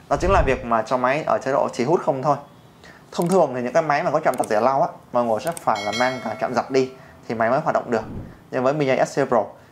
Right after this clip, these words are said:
thì mọi người sẽ chủ động là tháo hai miếng rẻ lau này ra. Và lúc này thì máy tự động chuyển về chế độ là chỉ hút không thôi. Thì như vậy thì máy có thể chạy ở những tầng mà máy không có chạm giặt rẻ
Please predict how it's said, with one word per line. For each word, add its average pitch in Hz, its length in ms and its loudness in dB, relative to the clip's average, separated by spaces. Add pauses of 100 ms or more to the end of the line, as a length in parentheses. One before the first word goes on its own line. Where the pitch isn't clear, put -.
(140)
thì 127 80 -6
mọi 110 160 0
người 110 120 4
sẽ 147 60 0
chủ 123 140 -4
động 107 140 2 (160)
là 110 200 0
tháo 131 240 2
hai 160 160 -2
miếng 135 140 -4
rẻ 135 60 -2
lau 110 120 2
này 113 100 -2
ra. 113 160 -2 (640)
Và 110 80 -4
lúc 135 100 2
này 143 120 2
thì 123 60 -10
máy 113 220 -2
tự 160 100 2
động 120 140 0
chuyển 110 200 -6
về 104 120 -2
chế 123 100 0
độ - 160 2
là 107 100 2
chỉ 104 140 -8
hút 151 260 -6
không 131 160 -6
thôi. 139 120 0 (560)
Thì 123 80 -2
như 131 120 0
vậy 135 160 2
thì 120 60 -8
máy 113 160 -4
có 156 40 -4
thể 151 160 -6
chạy 101 120 -2
ở 107 60 -6
những 120 180 -8
tầng 110 320 0
mà 107 120 -2
máy 107 240 -6
không 135 320 -4
có 156 60 0
chạm 151 180 -4
giặt 113 120 -4
rẻ 98 140 -4